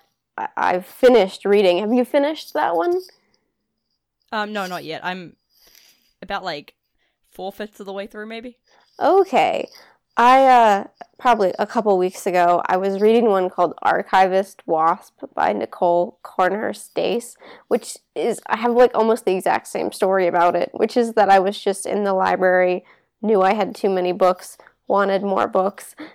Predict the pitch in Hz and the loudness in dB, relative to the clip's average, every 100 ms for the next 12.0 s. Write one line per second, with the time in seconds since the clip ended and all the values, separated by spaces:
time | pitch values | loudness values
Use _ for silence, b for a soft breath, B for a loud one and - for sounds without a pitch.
0 | B 208 196 196 196 196 196 180 202 196 | B -2 0 2 4 4 2 2 0 0
1 | 175 175 170 - - 220 208 180 180 226 | 0 0 -2 -6 -10 0 2 2 4 4
2 | 339 - 202 196 - 185 180 - 285 480 | 4 2 -2 -2 -2 -2 -2 -4 -2 0
3 | 571 427 359 339 339 359 269 247 147 - | 2 4 6 6 6 6 6 4 2 0
4 | 233 240 - - 214 - 240 240 240 240 | 2 2 0 -4 -6 -2 0 0 0 0
5 | 208 202 - 214 214 208 214 - 226 220 | -2 -2 -8 -6 -4 0 0 2 0 0
6 | 226 - - 214 226 226 214 - 208 202 | 0 0 2 4 2 2 -2 -2 -4 -2
7 | 196 180 180 190 190 185 180 180 185 190 | -2 0 0 0 0 2 2 2 0 0
8 | 185 180 175 180 - - 196 - - 180 | 2 2 0 -2 -6 -4 -4 -6 -2 0
9 | 180 190 175 175 185 185 208 - 202 - | 0 -2 0 2 0 -2 -6 -6 -4 -2
10 | 196 196 196 190 190 185 214 - 185 180 | -2 0 -2 0 0 -2 -6 -2 -2 0
11 | 190 185 196 202 190 185 190 196 196 | -2 -2 -4 -4 -6 -6 -4 -2 -4